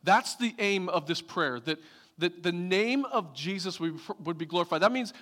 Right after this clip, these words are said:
when we say s-, in the Bible anyway, when they say that the name of something would be glorified or be known,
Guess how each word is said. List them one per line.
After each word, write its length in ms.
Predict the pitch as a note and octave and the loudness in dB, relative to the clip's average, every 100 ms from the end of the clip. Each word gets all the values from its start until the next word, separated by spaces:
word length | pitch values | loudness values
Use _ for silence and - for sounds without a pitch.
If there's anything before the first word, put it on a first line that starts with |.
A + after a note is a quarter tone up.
| - | -2
when 160 | A3+ | 0
we 80 | A3+ | 0
say 260 | - C4+ D4 | 0 2 2
s-, 160 | - - | 0 -2
in 100 | G#3 | -2
the 80 | F3 | 4
Bible 380 | F#3+ G#3+ F3 | 6 6 4
anyway, 260 | D3+ D3 D3+ | -2 0 -2
when 120 | E3 | 0
they 100 | F3 | -2
say 180 | F3 G#3+ | 0 0
that 160 | G3 F#3+ | 0 0
the 100 | F#3 | -2
name 460 | F3+ F#3+ G#3 A3+ | 2 2 2 2
of 80 | F#3+ | 0
something 400 | - F3 D#3 E3 | -2 -6 -4 -4
would 160 | D#3 D3 | -4 -6
be 80 | |
glorified 600 | C#3+ D3 D3 C#3 D#3 D3 C#3+ | -6 -4 -2 -2 0 0 0
or 40 | |
be 160 | C#3 D#3+ | -6 -6
known, 600 | D#3+ E3+ F#3 D#3+ C#3+ | -4 0 0 0 -2